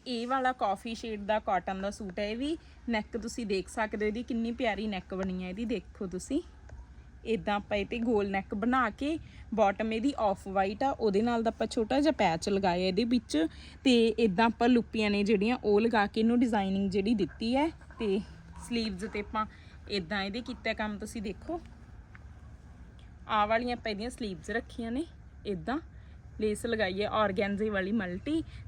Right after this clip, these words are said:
ਤੇ ਇੱਦਾਂ ਹੀ ਆਪਾਂ ਘੇਰੇ 'ਤੇ ਦੋ ਵਾਰ ਇਹ 'ਤੇ ਡਬਲ ਲੇਸ ਲਗਾਈ ਹੋਈ ਹੈ। ਬਹੁਤ ਸੋਹਣਾ ਸੂਟ ਹੈ ਆਪਣਾ ਬਣ ਕੇ ਜਿਹੜਾ ਰੈਡੀ ਹੋਏਗਾ। ਬਾਟਮ, ਅਹ, ਬਾਟਮ ਇਹਦੇ ਨਾਲ ਆਪਾਂ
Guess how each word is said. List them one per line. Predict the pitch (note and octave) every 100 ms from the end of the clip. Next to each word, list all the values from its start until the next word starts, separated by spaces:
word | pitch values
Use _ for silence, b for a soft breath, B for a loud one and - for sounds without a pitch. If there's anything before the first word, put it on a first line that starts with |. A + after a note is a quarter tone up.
| -
ਤੇ | A#3
ਇੱਦਾਂ | A3 A#3+ G3 A#3
ਹੀ |
ਆਪਾਂ | A#3+ A#3+ B3
ਘੇਰੇ | C#4 B3+ F#3+
'ਤੇ | F#3+ G3 G3 B B B
ਦੋ | A3 G3+
ਵਾਰ | G3 F#3+
ਇਹ | F#3+
'ਤੇ | B3+
ਡਬਲ | B3+ A3 G3+
ਲੇਸ | G#3 G3
ਲਗਾਈ | G#3 G3+ F#3+ F#3
ਹੋਈ | G3 F#3+
ਹੈ। | A#3 D#4+ B B B
ਬਹੁਤ | A3+ A3+
ਸੋਹਣਾ | C4 B3
ਸੂਟ | C4 C4 G#3
ਹੈ | G#3
ਆਪਣਾ | G#3 G3+
ਬਣ | G3+ G3+
ਕੇ | - G#3
ਜਿਹੜਾ | G3+ G#3
ਰੈਡੀ | A#3 F3+ F3+
ਹੋਏਗਾ। | F#3+ F#3+ F#3+ A#3 D4 B B B -
ਬਾਟਮ, | G#3+ G#3 A#3 A#3+
ਅਹ, | A#3+ A#3 A#3
ਬਾਟਮ | A3+ G#3 G3 A#3
ਇਹਦੇ | A3+ A#3+
ਨਾਲ | B3+ A#3+
ਆਪਾਂ | A3+ - B3+